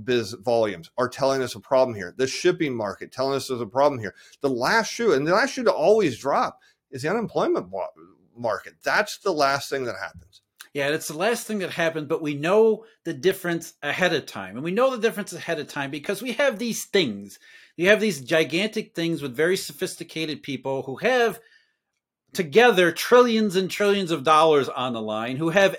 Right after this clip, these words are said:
Speaker 2: every incentive to, to figure out every last piece of information that is available to anybody anywhere and trade on that information to tell us what is the difference between future prospects and lagging information like the unemployment rate.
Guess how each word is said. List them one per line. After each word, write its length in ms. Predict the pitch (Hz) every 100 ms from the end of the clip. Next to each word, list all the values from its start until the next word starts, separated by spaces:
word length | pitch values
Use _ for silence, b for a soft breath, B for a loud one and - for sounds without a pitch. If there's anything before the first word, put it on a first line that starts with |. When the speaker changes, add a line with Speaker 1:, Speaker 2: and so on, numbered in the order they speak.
| -
Speaker 2:
every 420 | 247 226 233 220
incentive 720 | 175 135 196 196 151 123 123 b b b -
to, 140 | 156 - _ -
to 140 | 165
figure 460 | 131 - 233 220 220
out 140 | 190 -
every 400 | 202 233 208 226
last 480 | 180 190 190 180 -
piece 240 | - 190
of 140 | 165 -
information 760 | 180 165 160 147 160 - 151 139
that 160 | 143
is 100 | 131
available 680 | 160 120 151 196 202 170 170
to 200 | 165 165
anybody 440 | 165 170 143 143 156
anywhere 580 | 208 220 139 120 127 B B -
and 100 | 180
trade 300 | - 262 254
on 100 | 190
that 160 | 165 143
information 720 | 131 131 110 110 - 143 147 _ _ -
to 80 |
tell 300 | 180 - 220
us 220 | 214 208 165
what 220 | 170 214
is 140 | 214
the 80 | 170
difference 500 | 143 175 - 165 -
between 600 | 151 143 147 143 135 127 - _ _ _
future 400 | - 220 233 220
prospects 720 | - 185 180 180 - 170 160 -
and 200 | 135 131
lagging 480 | 135 151 143 147 147
information 640 | 143 127 127 131 123 135 117
like 220 | 117 -
the 120 | 123
unemployment 580 | 120 117 113 196 196 120
rate. 220 | 101